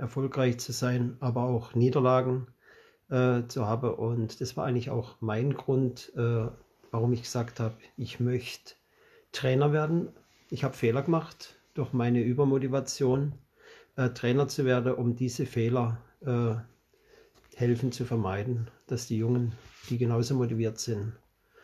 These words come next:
optimal Erfolg haben. Und das ist eigentlich, äh, gelungen, wenn man so einmal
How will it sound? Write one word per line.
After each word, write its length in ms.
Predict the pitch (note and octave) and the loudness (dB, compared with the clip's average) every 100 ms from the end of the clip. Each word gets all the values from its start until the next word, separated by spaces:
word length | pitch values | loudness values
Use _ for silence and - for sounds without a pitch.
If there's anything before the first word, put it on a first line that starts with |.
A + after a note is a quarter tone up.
| _ | _
optimal 480 | - A#2 - A2 G2 | -6 -4 -4 -4 -4
Erfolg 400 | A#2+ - A2 A#2 | -6 -8 -8 -6
haben. 240 | A2+ A#2 A2 | -6 -8 -6
Und 200 | G#3+ A2+ | -4 -4
das 140 | A#2 D#3+ | -4 -6
ist 160 | D3 | -4
eigentlich, 580 | B2 A#2 A#2 - - - | -2 0 0 -2 -12 -8
äh, 260 | B2+ A2+ A#2 A#2 | -4 -2 -4 -4
gelungen, 400 | A2+ A#2 C3 A#2+ | -2 0 2 2
wenn 100 | A#2 | 0
man 140 | A2 | -2
so 400 | - B2 A2+ A2+ A2+ C3 | -2 -2 0 -2 -4 -4
einmal 500 | A2+ G#2 G2+ G2+ | -2 -2 -2 -4